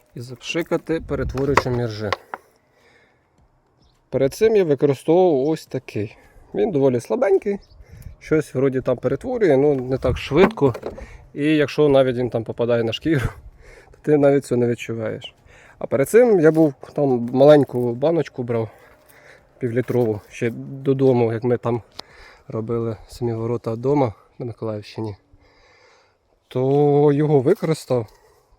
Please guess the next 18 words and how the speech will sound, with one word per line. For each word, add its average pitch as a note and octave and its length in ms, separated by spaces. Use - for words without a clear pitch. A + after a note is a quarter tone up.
Прям C3+ 260
дуже B2+ 300
така A#2 220
ядюча A#2 380
штука, C#3+ 300
вона B2 200
навіть A#2+ 280
місцями C3 440
фарбу A#2+ 280
пороз'їдала A2+ 600
на A#2 220
металопрофілю. A2+ 760
І G3+ 480
в G3 40
мене F3+ 440
її E3+ 200
трошки D3 460
залишилось. A2 800